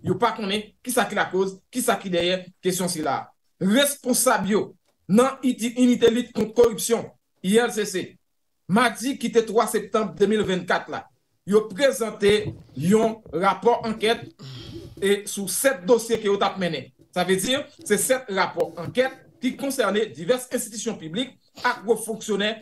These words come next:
nan Leta, Blaise Peterson, moun sa yo, yo pratiquement pral gen pou y al devan la jistis.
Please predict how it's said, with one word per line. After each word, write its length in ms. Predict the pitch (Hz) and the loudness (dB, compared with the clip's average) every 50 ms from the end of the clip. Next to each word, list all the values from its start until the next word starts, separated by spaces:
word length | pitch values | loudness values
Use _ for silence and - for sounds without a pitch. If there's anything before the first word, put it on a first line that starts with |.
| - _ _ - | -14 _ _ -2
nan 160 | 180 220 208 | -2 0 0
Leta, 540 | 202 190 180 - 226 202 185 180 190 - - - - _ _ | 0 -2 0 0 0 0 0 0 -2 -6 -12 -20 -20 _ _
Blaise 220 | 160 190 185 190 | -8 -8 -8 -8
Peterson, 480 | 185 202 - 202 - - 202 196 202 208 202 - - - | -10 -8 -8 -8 -6 -6 -6 -4 -4 -6 -6 -10 -12 -6
moun 140 | 156 175 190 185 | -4 -2 0 2
sa 160 | 208 202 247 | 4 4 4
yo, 140 | 262 277 - - - | 4 4 0 -4 -4
yo 120 | 160 175 180 | -4 -2 0
pratiquement 420 | 208 185 180 - 180 202 190 185 | 0 -2 -2 -4 -6 -6 -6 -2
pral 220 | 160 180 175 170 160 | -2 -2 -2 0 -2
gen 220 | 190 220 254 247 - _ _ | -2 -2 -4 -4 -6 _ _
pou 120 | - 190 208 | -2 0 0
y 40 | 190 | 0
al 100 | 180 175 | 2 0
devan 320 | 180 170 165 185 190 190 - - _ _ 151 | -2 -2 -2 -4 -6 -6 -8 -14 _ _ -4
la 100 | 170 160 151 | -4 -4 -4
jistis. 480 | 151 151 - 226 247 - - - - | -6 -10 -6 -4 -4 -4 -6 -10 -14